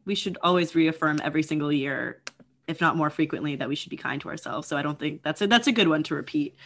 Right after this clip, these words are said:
Um, I think I would like to, like, on a serious note, be a lot more organized, um, because I do balance a thousand things every day. Um, and I'm, I'm a little too chaotic right now. I get, need to be a little less chaotic.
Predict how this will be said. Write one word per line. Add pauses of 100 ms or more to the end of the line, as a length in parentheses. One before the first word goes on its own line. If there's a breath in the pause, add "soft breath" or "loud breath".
(400 loud breath)
Um, (840 soft breath)
I
think
I
would
like
to, (120)
like, (160)
on
a
serious
note,
be
a
lot
more
organized,
um,
because
I
do
balance
a
thousand
things
every
day.
Um,
and
I'm, (560)
I'm
a
little
too
chaotic
right
now.
I
get,
need
to
be
a
little
less
chaotic.